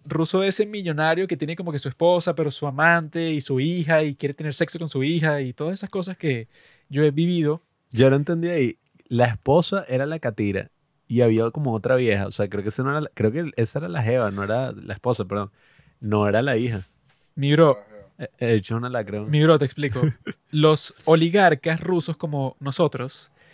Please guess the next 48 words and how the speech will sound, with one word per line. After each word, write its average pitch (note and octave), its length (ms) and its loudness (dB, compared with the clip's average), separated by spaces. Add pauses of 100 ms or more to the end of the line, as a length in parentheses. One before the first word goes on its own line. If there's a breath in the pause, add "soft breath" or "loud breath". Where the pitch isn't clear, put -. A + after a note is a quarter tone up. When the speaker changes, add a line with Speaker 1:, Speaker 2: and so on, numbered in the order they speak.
(240)
Speaker 1:
tenemos D#3+ 320 2
ciertas G3 360 2
necesidades. C#3+ 760 0
O B2+ 40 -8
sea, B2+ 280 -2
tú B2+ 140 -12
puedes D3+ 240 -2
tener C#3 200 -4
un D3 80 -8
montón D#3+ 280 -6
de E3 100 -6
mujeres D3+ 380 -2
a E3 80 0
tu D3+ 100 -4
alrededor, C#3+ 460 0
tú D3+ 80 -6
no C#3+ 60 -6
sabes D#3 240 -2
si - 40 -4
es D#3 80 -8
tu D3 140 -2
hija, D#3 180 0
tu C#3 80 -6
esposa, C#3 260 -4
eso C3+ 140 -6
no D3+ 60 -4
importa. B2+ 260 -8
Speaker 2:
Coño, C#3 300 0
¿por B2 160 -2
qué A#2+ 100 0
alguien B2 220 0
no C#3+ 80 0
escogió D3+ 320 2
la D3 80 0
escena C#3 400 -2
esa C#3 180 -4
donde B2+ 200 -2
están G#2 220 -4
leyendo B2 320 -6
las B2 140 -4
frases G2+ 300 -2
de A2+ 80 -2
Marx G#2 480 -4
y G2+ 60 -8
tal G2+ 200 -2
como G#2 160 -2
mejor G2 240 -8
escena? G2+ 400 -8